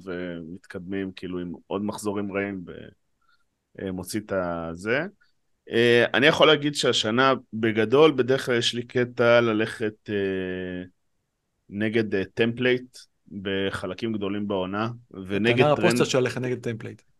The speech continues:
Speaker 1: כן, אה, ו-,
Speaker 2: במילון,
Speaker 1: ובק-,
Speaker 2: לב-, בהגדרה, בוויקיפדיה, ללכת נגד הטמפלייט, יש תמונה שלך.
Speaker 1: נכון, אבל, אה, יש, כאילו, אני, אני מבחינתי, דווקא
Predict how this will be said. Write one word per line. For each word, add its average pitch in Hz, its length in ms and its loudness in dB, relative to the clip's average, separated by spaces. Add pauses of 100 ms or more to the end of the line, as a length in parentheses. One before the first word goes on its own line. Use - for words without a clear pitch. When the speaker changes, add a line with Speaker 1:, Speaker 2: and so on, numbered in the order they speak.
(480)
Speaker 1:
כן, 117 280 2 (200)
אה, 92 80 -8 (720)
ו-, 95 300 -4 (100)
Speaker 2:
במילון, 160 640 6
Speaker 1:
ובק-, 147 160 -4
Speaker 2:
לב-, 139 480 2
בהגדרה, 147 460 4
בוויקיפדיה, 139 880 2
ללכת 143 200 0
נגד 151 140 2
הטמפלייט, 147 300 2
יש - 20 -6
תמונה 151 220 0
שלך. 107 220 -8 (440)
Speaker 1:
נכון, 107 400 -6 (200)
אבל, 113 520 4
אה, 110 840 0 (380)
יש, 139 380 4
כאילו, 131 360 4
אני, 131 120 2 (280)
אני 120 100 0
מבחינתי, 123 540 0 (160)
דווקא 110 640 2